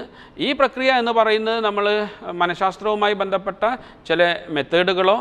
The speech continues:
ചില തരത്തിലുള്ള സ്ട്രാറ്റജികളോ ഉപയോഗപ്പെടുത്തിക്കൊണ്ടാണ്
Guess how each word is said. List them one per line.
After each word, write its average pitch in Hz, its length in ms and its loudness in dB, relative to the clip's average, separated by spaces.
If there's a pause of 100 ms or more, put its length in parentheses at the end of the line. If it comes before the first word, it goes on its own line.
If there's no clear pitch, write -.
(380)
ചില 170 100 0 (100)
തരത്തിലുള്ള 165 500 0
സ്ട്രാറ്റജികളോ 190 840 0 (520)
ഉപയോഗപ്പെടുത്തിക്കൊണ്ടാണ് 180 1160 0